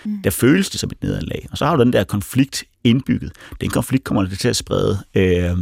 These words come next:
Speaker 2: øh, uro omkring dig. Den vil gøre det sværere at lindre og trøste.
Speaker 1: Mm. Jeg kan bare godt lide, jeg vil altid helst have en læge, som blev ved med at sige,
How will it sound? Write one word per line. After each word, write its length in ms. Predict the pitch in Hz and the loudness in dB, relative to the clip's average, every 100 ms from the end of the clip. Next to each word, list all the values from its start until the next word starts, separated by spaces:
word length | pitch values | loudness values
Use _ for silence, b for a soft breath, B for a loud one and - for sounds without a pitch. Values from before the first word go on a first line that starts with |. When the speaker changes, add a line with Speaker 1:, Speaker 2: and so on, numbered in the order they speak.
| 90 92 | -2 -2
Speaker 2:
øh, 180 | 101 92 | -2 0
uro 300 | - 135 120 - | 2 4 2 0
omkring 320 | 92 135 - | -2 -4 -4
dig. 80 | - - _ _ _ _ _ - | -8 -18 _ _ _ _ _ 0
Den 100 | 104 | 2
vil 80 | 110 | 4
gøre 120 | 107 | 2
det 100 | 92 | 2
sværere 420 | 104 95 117 101 - | 2 4 4 2 0
at 220 | 90 - | 0 2
lindre 320 | 101 95 - | 0 0 0
og 160 | - - | -4 -4
trøste. 280 | 107 233 | -4 -6
Speaker 1:
Mm. 100 | 220 208 _ - | -8 -12 _ 0
Jeg 120 | 233 | 2
kan 120 | 330 320 | 2 0
bare 140 | 285 | 0
godt 260 | 277 285 262 | 2 0 0
lide, 260 | 233 262 - - | -2 -4 -6 -2
jeg 220 | 233 254 | 2 2
vil 140 | 277 269 | 0 0
altid 380 | 247 - - 240 | -2 -2 -4 -4
helst 280 | 226 220 - | -4 -4 0
have 80 | 220 | 2
en 140 | 208 | 4
læge, 220 | 185 185 | 2 0
som 180 | 202 196 | 0 -2
blev 260 | 185 190 170 | 2 2 4
ved 120 | 196 | 2
med 140 | 190 | 2
at 80 | 180 | 0
sige, 340 | - 170 170 | -2 -4 -4